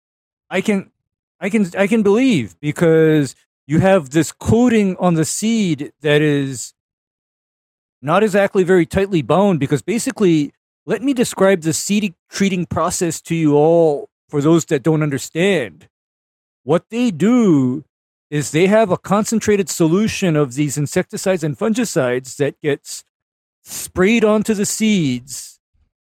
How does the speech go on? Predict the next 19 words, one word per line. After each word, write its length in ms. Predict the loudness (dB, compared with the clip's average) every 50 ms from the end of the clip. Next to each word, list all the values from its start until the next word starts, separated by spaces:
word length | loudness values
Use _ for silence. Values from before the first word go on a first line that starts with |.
| _ _ _ _ _ _ _ _ _ _ _
and 220 | _ -4 -2 0 0
then 520 | 2 2 2 2 0 0 -2 -4 -8 -12 _ _ _ _ _ _
it's 220 | -14 -12 -12 -14
dried, 920 | -14 -8 -2 0 2 4 4 4 4 4 4 2 2 0 -2 -4 -8 -12 -12 _ _ _ _ _ _ _ _ _ _ _ _ _ _ _ _ _ _ _ _
and 220 | -4 -2 -2 0
then 560 | 2 2 2 2 2 2 2 0 0 -2 -6 -10 _ _ _
it's 200 | -10 -10 -10 -12
bagged 460 | -4 0 2 2 2 2 0 0 2
up 240 | 4 4 4 2 0 _ _ _ _ _
and 520 | -4 0 2 4 4 4 2 0 -2 -6 -12 -18 _ _ _ _ _ _ _ _ _ _ _ _ _ _ _
sold 400 | -16 -4 0 2 2 2 2 0
to 100 | -2 -4
growers 760 | -2 2 2 4 4 6 6 6 4 4 2 -2 -8 -14 -18 _ _ _
to, 160 | -4 -2 -2 -2 -2
who 160 | 0 0 2 4
then 200 | 4 4 2 2
use 300 | 2 2 2 2 0 0
the 120 | -2 -4
seed 420 | -2 -2 0 0 0 0 0 -4